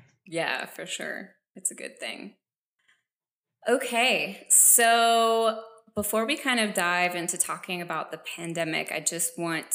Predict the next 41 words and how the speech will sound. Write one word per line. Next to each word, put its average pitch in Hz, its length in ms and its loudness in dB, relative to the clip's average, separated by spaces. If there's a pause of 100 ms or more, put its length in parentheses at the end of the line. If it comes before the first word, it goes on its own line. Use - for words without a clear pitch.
(120)
to 160 300 -6
provide 175 460 0
a 165 60 -4
little 180 220 2
bit 175 160 -2
of 160 240 -2 (160)
a - 60 -6
disclaimer 175 1040 0
and 147 300 -4
just - 220 -6
kind 165 180 -6
of 147 100 -6
state 165 300 0
the 156 120 -8
obvious 165 600 0
<laughs> - 40 -6
that - 380 -2
we 190 140 2
are 185 100 2
not, 165 360 0 (600)
uh, 151 340 -6 (200)
relationship 202 680 0
professionals. 185 840 -4
We 165 80 -10
do 165 100 -10
not 156 340 -4
have 165 180 -4
it 156 80 0
all 151 200 -2
figured 143 320 -6
out. 185 380 -2 (640)
Um, 160 300 -8
both 185 260 2
Carlos 180 440 2
and 175 80 -2
I 170 180 2
are 156 160 2
dedicated 156 720 -2 (120)
to 160 160 -4
our 151 120 0
personal 165 680 -2